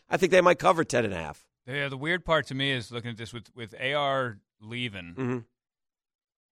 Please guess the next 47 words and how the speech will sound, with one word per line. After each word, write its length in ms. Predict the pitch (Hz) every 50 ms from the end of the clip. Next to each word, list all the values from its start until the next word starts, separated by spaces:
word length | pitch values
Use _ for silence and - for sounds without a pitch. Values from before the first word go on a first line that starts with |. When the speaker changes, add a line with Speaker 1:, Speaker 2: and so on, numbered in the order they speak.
| _ _ _ _ 156 165 170
Speaker 2:
He 300 | 160 135 107 127 160 165
was 200 | 156 156 143 113
the 60 | 123
focus 480 | 123 - - 143 135 - - 117 104 -
the 120 | - 127 120
entire 400 | 117 107 - 120 117 117 110 107
year, 460 | 107 110 117 117 104 90 82 - - _
and 140 | 120 120 131
then 100 | 131 127
he 300 | - - - 165 190 202
steps 340 | - - 190 165 - -
out 140 | 160 151 143
of 60 | 135
the 80 | 117 113
way 200 | 113 135 151 156
now. 200 | 123 104 95 95
I 20 |
don't 140 | 110 135 139
even 100 | 120 110
know 100 | 107 107
if 80 | 107 -
he's 200 | 110 107 92 87
probably 260 | - 127 127 113 110
not, 160 | 104 101 -
is 100 | 107 95
he 120 | 98 95 90
around 260 | 92 107 127 139 131
practice, 400 | 120 135 135 135 131 127 120 98
whatever. 220 | 110 123 139 135
But 100 | 107 113
still, 280 | - - - 170 135 113
you 80 | 120 120
got 100 | 117 104
fifteen 400 | - 180 175 - - 165 156 143
practices 540 | - 131 123 120 117 - - - 120 107 104
or 20 |
so 140 | 98 - 117
the 80 | 110 113
last 180 | 123 135 -
couple 220 | - 147 135 - 120
of 60 | 113
weeks. 200 | 117 113 101 -
They're 80 | - 104
practicing 460 | - - 117 110 110 - - - 113
for 120 | 98 - 110
this 100 | 104 -
thing, 260 | - 117 110 110